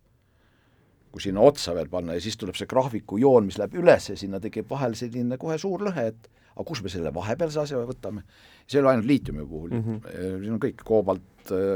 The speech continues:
Speaker 1: haruldased muldmetallid, äh, mida iganes, et selle jaoks on näiteks ka see Euroopa see määrus nagu, et kiirendada neid, äh, plusvee sõbralikes maades, et oleks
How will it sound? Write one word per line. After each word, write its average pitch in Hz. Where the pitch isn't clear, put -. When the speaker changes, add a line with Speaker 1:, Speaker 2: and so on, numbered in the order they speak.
Speaker 1:
haruldased 92
muldmetallid, 98
äh, 95
mida 107
iganes, 92
et -
selle 135
jaoks 117
on 107
näiteks 113
ka 104
see 113
Euroopa 113
see 92
määrus 101
nagu, 87
et -
kiirendada 73
neid, 85
äh, 85
plusvee 110
sõbralikes 101
maades, 98
et 82
oleks 95